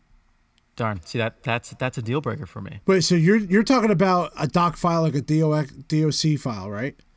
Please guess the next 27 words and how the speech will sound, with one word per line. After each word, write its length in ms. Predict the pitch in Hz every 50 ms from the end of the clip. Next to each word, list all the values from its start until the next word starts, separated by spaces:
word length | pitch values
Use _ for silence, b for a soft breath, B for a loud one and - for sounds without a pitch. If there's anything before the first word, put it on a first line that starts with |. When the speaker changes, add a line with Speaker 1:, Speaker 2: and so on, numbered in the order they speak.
| _ _
Speaker 1:
Yeah, 120 | - 175
yeah. 260 | 156 135 127 113 110 110 123
I 40 | 131
don't 140 | 135 139
want 160 | 127 131 131 127
it 40 |
to 40 | 117
be 80 | 117 120
doc 220 | 110 113 107 -
X. 260 | 123 107 101 - -
I 60 | 113 104
want 160 | 101 104 101
it 40 | 101
to 60 | 101
be 140 | 101 101 92 -
Speaker 2:
So 240 | - - - 190 185
Speaker 1:
D 60 | 180
O 40 | 185
C. 140 | 175 151 139
Speaker 2:
why, 220 | 160 180 180 180 - - -
why 400 | - 156 131 139 160 165 180 190
do 100 | 185 165
you 100 | 180 170
have 180 | 170 170 165 -
to 80 | - 160
do 120 | 147 151 143
that? 200 | 127 110 101